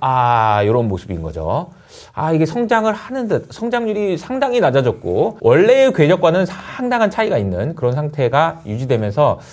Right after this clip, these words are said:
아, 좀 제대로 성장을 못하고 있습니다. 미국은 그렇다는 거죠. 근데 중국은 어떻게 돼 있냐면은 중국도 이렇게 성장하다가 푹 더 꺼졌다가 요런 정도의 느낌, 요거 따라가고 있긴 한데 조금 아쉬운 그런 느낌이라고 보시면 되겠습니다. 어쨌든 여기는 중국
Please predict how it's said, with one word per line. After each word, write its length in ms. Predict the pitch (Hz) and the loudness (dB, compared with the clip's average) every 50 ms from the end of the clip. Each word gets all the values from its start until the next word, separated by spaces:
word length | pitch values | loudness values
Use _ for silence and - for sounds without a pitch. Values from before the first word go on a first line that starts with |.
| - - - - - - _ | -20 -20 -20 -20 -20 -16 _
아, 300 | 123 120 120 120 120 117 | -6 -4 -2 -2 -2 0
좀 320 | - 123 120 - - - _ _ _ - | 0 -2 -2 -2 -6 -12 _ _ _ -2
제대로 420 | 135 123 139 123 98 82 104 139 | 0 2 2 2 2 0 -2 -4
성장을 300 | 156 - 170 156 151 123 | -4 -4 -4 -4 -4 -2
못하고 320 | 101 110 131 - 170 147 107 | -2 -2 0 0 2 0 0
있습니다. 440 | 80 - - 78 73 73 71 71 - | 0 -4 -10 -14 -14 -14 -16 -16 -10
미국은 560 | 87 104 135 160 175 202 233 240 190 - - | -4 -2 -2 0 0 0 0 0 0 -2 -6
그렇다는 400 | - - 143 139 - 131 110 92 | -2 0 0 0 0 -2 -4 -4
거죠. 180 | 80 71 78 92 | -4 -6 -4 -4
근데 240 | 123 151 170 170 170 - - - - - _ _ - | -2 0 0 -2 -2 -4 -12 -20 -20 -20 _ _ -2
중국은 420 | - 202 220 247 277 277 277 262 | 0 2 4 4 4 4 4 4
어떻게 300 | 180 147 - 185 - 180 | 2 2 0 -2 0 2
돼 80 | 165 156 | 2 2
있냐면은 380 | 143 135 131 151 180 185 147 | 2 0 0 0 0 -2 -2
중국도 320 | - - 156 160 160 170 143 | -2 -4 -6 -4 -2 0 2
이렇게 200 | 139 151 147 151 | 2 2 0 -2
성장하다가 600 | 180 180 170 175 160 151 143 139 165 185 185 - | -4 -2 -2 0 0 0 0 0 0 -2 -2 -6
푹 320 | - - - 285 277 277 - | -10 -8 -4 -4 -4 -4 -2
더 140 | - 127 117 | -2 0 2
꺼졌다가 680 | - 240 226 226 - 117 95 85 87 104 156 - - - - _ _ _ _ _ _ - | 4 4 4 2 2 0 -2 -2 -2 -4 -4 -6 -8 -14 -20 _ _ _ _ _ _ -6
요런 600 | - 139 151 160 190 202 202 208 208 202 208 190 | -2 -2 2 2 4 4 6 6 6 4 4 4
정도의 240 | 165 151 143 139 117 | 2 0 0 0 0
느낌, 260 | 98 - - 117 98 | -2 -4 -6 -6 -2
요거 300 | 135 165 180 180 196 190 | 0 0 0 2 2 2
따라가고 480 | 190 226 220 247 247 254 247 226 226 214 | 2 0 -2 0 0 0 2 2 2 2
있긴 240 | 190 190 180 220 220 | 2 0 0 0 0
한데 240 | 240 233 220 233 233 | 0 0 0 0 0
조금 340 | - 269 269 - 269 240 | 0 0 0 0 0 2
아쉬운 500 | - - 147 135 - 143 104 98 110 139 135 | 2 2 2 2 2 0 0 0 -2 -4 -4
그런 200 | - 139 135 127 | -4 -2 -2 -2
느낌이라고 560 | 104 - - 127 120 110 101 90 92 95 87 | -2 -4 -4 -4 -2 -2 -2 -4 -4 -6 -6
보시면 280 | 90 117 107 107 104 87 | -6 -6 -6 -6 -6 -6
되겠습니다. 420 | 85 92 92 - - 80 73 73 | -6 -8 -8 -10 -12 -12 -8 -6
어쨌든 600 | 90 123 123 208 196 202 202 226 226 190 117 - - - - - - - _ - | -6 -4 -4 -4 -4 0 2 2 4 2 0 -4 -10 -14 -20 -20 -20 -20 _ -2
여기는 540 | 113 117 131 135 131 131 127 127 127 123 | 0 0 2 2 2 2 2 0 0 -2
중국 720 | 127 - 151 160 160 165 156 160 196 233 254 - 240 - | -2 -2 -2 -2 0 2 2 4 2 2 0 -2 -8 -18